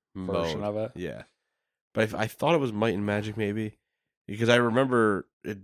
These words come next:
Speaker 2: Bruce, Adam, and James. Adam's driving, and, uh, Bruce and Adam, or, uh, James and Adam doing the commentary in the background, obviously. And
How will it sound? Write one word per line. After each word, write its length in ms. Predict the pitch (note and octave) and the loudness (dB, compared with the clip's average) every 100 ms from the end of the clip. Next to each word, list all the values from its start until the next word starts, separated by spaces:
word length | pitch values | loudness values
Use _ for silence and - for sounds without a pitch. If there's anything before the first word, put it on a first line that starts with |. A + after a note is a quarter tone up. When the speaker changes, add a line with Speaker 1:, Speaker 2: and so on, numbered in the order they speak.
| - | -16
Speaker 2:
Bruce, 440 | G#2+ A2+ B2 C3 | -14 -2 0 2
Adam, 280 | A#2+ A2 G#2+ | 2 4 2
and 120 | G2+ | 0
James. 400 | F#2+ F#2 F2+ F#2 | -2 -2 -2 -4
Adam's 280 | F#2+ F2+ F#2 | -2 -2 -4
driving, 420 | F2+ F2 E2+ F2 | -4 -4 -2 -4
and, 320 | F2 E2+ D#2+ - | -6 -8 -12 -10
uh, 260 | E2+ C#2 A#1 G#1 - | -8 -8 -12 -16 -18
Bruce 340 | G2+ G2 F2+ - | -10 -6 -6 -6
and 80 | D#2+ | -6
Adam, 200 | D#2+ C2+ - - - - - - | -6 -10 -16 -20 -20 -20 -20 -10
or, 140 | F#2+ E2 - | -8 -8 -10
uh, 160 | E2 C#2+ | -10 -8
James 280 | E2 G#2 F#2+ | -4 -2 -2
and 60 | |
Adam 120 | F#2 F2+ | -4 -4
doing 140 | F#2 | -6
the 80 | E2 | -4
commentary 380 | G#2 F#2 F#2+ E2+ | -6 -4 -6 -6
in 40 | |
the 40 | |
background, 400 | E2 G2 F#2 F#2 | -2 -2 0 -4
obviously. 440 | F2 E2+ F2 - G2 _ _ _ _ _ _ _ _ _ | -4 -6 -8 -8 -12 _ _ _ _ _ _ _ _ _
And 420 | C3 A#2+ G#2+ G2 | 2 2 2 -6